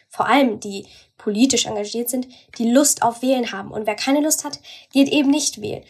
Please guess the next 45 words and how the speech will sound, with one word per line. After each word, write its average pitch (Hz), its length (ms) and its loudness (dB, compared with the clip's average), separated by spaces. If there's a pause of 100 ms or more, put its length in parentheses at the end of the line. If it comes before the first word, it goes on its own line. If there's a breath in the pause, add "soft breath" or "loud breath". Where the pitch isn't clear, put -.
(300 loud breath)
Und 254 140 2
diese 339 160 4
Diskussion 330 500 0
finde 262 180 -4
ich 254 60 -8
immer 247 200 -2
so 302 260 0 (180)
toll 285 400 2
und 240 120 -2
die 214 40 -10
macht 262 180 -4
mir 285 60 0
immer 233 160 0
so 262 140 0
Spaß, 233 640 0
weil 233 240 -2
ich - 120 -14
immer 330 180 -2
dasselbe 294 480 0
eigentlich - 340 -4
sage 233 240 -4
und 254 100 -4
der 233 80 -6
Gegenüber 254 380 -4
eigentlich 247 260 -4
auch - 100 -6
immer 233 140 0
dasselbe. - 460 -10 (500 loud breath)
Ich 240 140 -2
glaube, 330 320 2
wer 294 180 0
für 269 240 -6
ein 233 180 0
Wählen 302 300 2
ab - 140 -8
sechzehn 302 500 -2
ist, - 260 -4 (300 loud breath)
der - 160 0
ist - 220 0
für 269 380 4
Gerechtigkeit 254 720 -2
für 240 140 -8
junge 233 280 0
Leute - 460 -6 (500 loud breath)
und 247 540 2